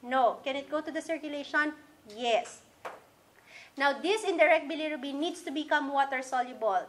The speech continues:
So, once it becomes water soluble, that's your direct bilirubin.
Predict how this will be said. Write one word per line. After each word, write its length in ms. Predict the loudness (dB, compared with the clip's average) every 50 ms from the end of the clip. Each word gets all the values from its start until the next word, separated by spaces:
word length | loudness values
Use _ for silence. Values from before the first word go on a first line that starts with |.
| -12 -20 -14
So, 160 | -6 -6 -4
once 280 | -2 2 2 2 2 2
it 120 | -4 -6
becomes 340 | -6 0 2 2 2 2 2
water 280 | 0 0 2 0 -2 -2
soluble, 480 | -2 -2 -2 -2 -4 -6 -4 -4 -4 -2
that's 240 | -4 -6 -8 -8 -8 -8
your 120 | -8 -8
direct 680 | -4 -2 -2 -2 -2 0 4 4 4 4 2 -2 -14 -20 _ _ _ _ _ _ _ _ _ _ _ _ _ _ _ _ _ -12
bilirubin. 1400 | -12 -10 -10 -8 -10 -10 -10 -10 -10 -10 -10 -12 -14 -18 -20 _ _ _ _ _ _ _ _ -16 -10 -8 -8 -8